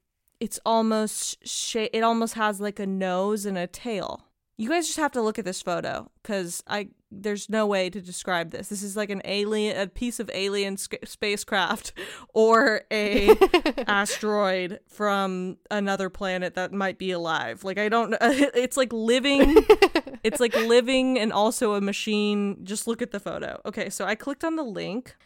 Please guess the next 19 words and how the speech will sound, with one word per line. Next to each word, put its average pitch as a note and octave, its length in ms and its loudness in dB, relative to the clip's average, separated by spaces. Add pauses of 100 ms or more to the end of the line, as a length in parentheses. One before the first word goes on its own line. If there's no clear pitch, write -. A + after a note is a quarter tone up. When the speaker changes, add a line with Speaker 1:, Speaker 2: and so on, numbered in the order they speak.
(200)
Speaker 1:
and G3+ 640 -2
yeah, A#3+ 260 4
the, F#3+ 220 -4 (120)
the G#3 500 -2 (120)
link A3+ 360 -6
is C4+ 120 -8
showing A#3 280 -2
me A3+ 100 -2
the G3+ 120 -8
same C4 400 -4
photo, G3+ 480 -2
but G3 240 -6
from G#3 300 -2
a G3 80 -4
much G3+ 260 -4
far, G3+ 800 -4 (100)
further G#3+ 380 -6
distance. F#3+ 800 -10 (600)
And, G#3 440 -2